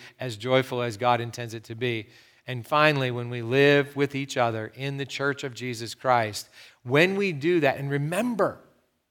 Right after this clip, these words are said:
that we were created to love and serve each other, it's going to be joyful. When we forget, it's gonna be hard.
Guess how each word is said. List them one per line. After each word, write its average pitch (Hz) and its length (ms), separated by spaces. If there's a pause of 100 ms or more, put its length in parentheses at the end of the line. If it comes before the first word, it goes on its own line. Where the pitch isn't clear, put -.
(920)
that 139 180
we 147 100
were 139 140
created 139 300
to 127 40
love 131 140
and 123 100
serve 160 200
each 139 160
other, 113 360
it's 131 200
going 175 180
to 160 60
be 120 120
joyful. 123 600
When 131 160
we 131 100
forget, 135 600 (840)
it's 127 200
gonna 127 220
be 123 160
hard. 113 420